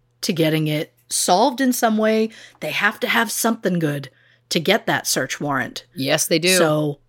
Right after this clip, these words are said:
Speaker 1: hopefully we are headed in the right direction. Uh, but a shout out to our dear listeners,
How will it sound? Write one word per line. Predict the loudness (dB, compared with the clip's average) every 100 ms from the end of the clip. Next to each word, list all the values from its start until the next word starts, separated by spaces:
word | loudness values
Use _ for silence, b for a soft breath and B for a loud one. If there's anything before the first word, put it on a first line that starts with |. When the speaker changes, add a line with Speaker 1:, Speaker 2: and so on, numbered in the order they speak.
| _
Speaker 1:
hopefully | _ -2 -2 0 0 2 2 0 -2 -2
we | 0 0
are |
headed | 0 0 2
in | 0
the | -2
right | -2 -2
direction. | 0 0 2 0 -2 B B B B B 0
Uh, | 4 4
but | 4 2
a |
shout | 2 2 2 2
out | 2 0 -6 -14 -4
to | 0 2
our | 2
dear | 0 2 2
listeners, | 2 0 0 0 0 -2